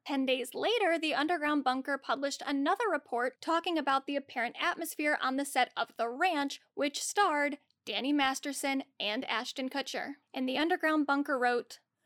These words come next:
"Our source tells us that the feeling on the set was pretty tense as our stories were being talked about when Masterson was out of earshot.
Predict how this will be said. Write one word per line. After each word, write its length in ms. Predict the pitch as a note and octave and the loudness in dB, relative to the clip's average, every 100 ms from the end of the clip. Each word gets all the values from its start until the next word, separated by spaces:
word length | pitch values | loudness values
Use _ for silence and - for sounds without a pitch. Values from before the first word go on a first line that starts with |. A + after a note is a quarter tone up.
| - | 2
"Our 140 | C#4+ | 2
source 440 | C#4+ - F4 A#4+ - | 2 0 0 0 -2
tells 320 | D#4 D#4 D#4 | 0 0 2
us 140 | D4+ | -2
that 220 | - C#4+ | -2 -4
the 60 | C#4 | -6
feeling 380 | - D4 F4 F#4 | -2 0 0 0
on 120 | E4 | 0
the 80 | F4 | -2
set 240 | - C4+ | -2 -2
was 140 | - - | -4 -6
pretty 280 | - D4 | -4 -4
tense 320 | E4 D4 C4 C4 | -2 0 0 0
as 160 | C4+ | 0
our 120 | B3 | 0
stories 500 | C4 - F4+ E4 D4 | 0 -2 0 2 0
were 80 | C#4+ | -2
being 260 | C4 B3 C4 | -2 -2 -2
talked 320 | - F4+ F4 | 2 2 2
about 320 | C#4 C4 C4 | 0 2 2
when 220 | - B3 | -2 -2
Masterson 580 | A#3 A3+ - D4+ - C4+ | 0 0 -2 -6 -2 -2
was 140 | C4+ - | -2 0
out 220 | - A3 | 0 -2
of 80 | - | -4
earshot. 640 | D#4+ E4+ - - - - | -4 -4 -2 -4 -4 -14